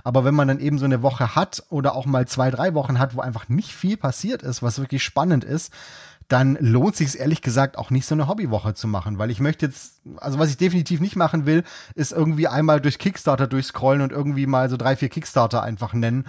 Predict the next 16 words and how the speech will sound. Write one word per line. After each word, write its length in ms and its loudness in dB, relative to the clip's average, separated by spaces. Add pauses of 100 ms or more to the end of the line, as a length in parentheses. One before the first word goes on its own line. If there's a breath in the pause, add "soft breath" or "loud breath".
(340 loud breath)
äh, 60 -8
weil 640 2 (540)
ich 280 -6
bewege 520 0
mich 160 0
auch 180 0
immer 260 2
weiter 320 2
weg 200 0
von 200 -2
Kickstarter, 560 0
vor 160 -2
allem 240 0
von 260 -4
größeren 540 0
Projekten. 580 0